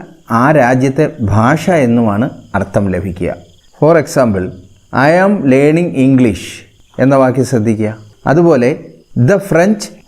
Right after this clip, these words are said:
speak French" എന്ന വാക്യത്തിൽ ആദ്യത്തെ "the French" എന്നാൽ അവിടുത്തെ ഫ്രഞ്ച് ജനത എന്നും രണ്ടാമത്തെ ഫ്രഞ്ച് ഫ്രഞ്ച് ഭാഷ എന്നുമാണ് അർത്ഥം.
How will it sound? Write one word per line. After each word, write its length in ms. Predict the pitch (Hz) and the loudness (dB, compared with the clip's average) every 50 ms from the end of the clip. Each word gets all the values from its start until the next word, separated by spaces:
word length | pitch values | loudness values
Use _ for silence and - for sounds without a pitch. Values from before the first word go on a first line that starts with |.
| - - | -18 -14
speak 320 | - - 151 151 190 196 - - - - - - - _ _ _ - - | -4 0 0 0 0 -2 -4 -12 -18 -20 -20 -20 -20 _ _ _ -14 -4
French" 320 | - 131 123 104 95 - - - - - - _ - | -2 0 0 0 -2 -6 -10 -14 -16 -20 -20 _ -2
എന്ന 180 | 123 127 143 160 | 0 0 2 2
വാക്യത്തിൽ 520 | 156 135 123 123 117 - 123 101 113 107 120 151 - - - _ _ - | 2 2 2 0 0 -2 -2 -2 -2 -4 -6 -6 -10 -16 -20 _ _ -10
ആദ്യത്തെ 800 | - 107 113 113 123 131 143 143 151 165 160 160 170 175 180 180 175 - - - _ _ _ _ _ - - 127 123 120 117 113 110 107 | -4 -2 0 0 2 2 0 2 0 0 -2 0 -2 -2 -2 -2 -6 -12 -20 -20 _ _ _ _ _ -6 -4 -2 0 0 0 -2 -2 0
"the 160 | 117 143 175 170 156 - | 2 2 2 0 -4 -4
French" 300 | - 147 135 135 147 147 | -2 0 0 0 0 0
എന്നാൽ 380 | 160 156 139 135 139 151 175 190 - - | 0 0 0 0 0 0 -2 -2 -4 -4
അവിടുത്തെ 440 | 107 110 110 120 131 127 - 160 160 | -2 0 2 2 0 0 0 -2 -2
ഫ്രഞ്ച് 380 | 160 - 127 120 131 135 156 | 0 0 2 2 2 2 2
ജനത 460 | 151 120 110 113 113 113 127 151 151 147 120 - - - | 0 2 2 2 4 4 2 2 2 0 0 -2 -4 -6
എന്നും 460 | 110 110 107 101 101 110 147 - - _ _ _ - - | -2 0 2 2 2 2 0 -2 -6 _ _ _ -2 0
രണ്ടാമത്തെ 540 | 113 107 113 120 131 139 143 151 151 165 170 | 2 2 4 2 2 2 2 0 -2 -2 -2
ഫ്രഞ്ച് 360 | 151 151 143 139 135 135 156 180 175 - - _ _ _ - | 0 0 -2 0 0 -2 -4 -4 -8 -10 -20 _ _ _ -2
ഫ്രഞ്ച് 320 | 117 110 117 127 131 139 | 0 2 2 2 2 2
ഭാഷ 540 | 135 110 95 - 117 110 113 135 143 - 175 | 0 -2 -2 -2 -2 0 0 0 0 0 0
എന്നുമാണ് 480 | 165 147 120 110 110 104 98 95 107 | 0 0 0 0 0 0 -2 -2 -2
അർത്ഥം. 300 | 131 123 90 87 90 - | -2 -4 -4 -6 -10 -12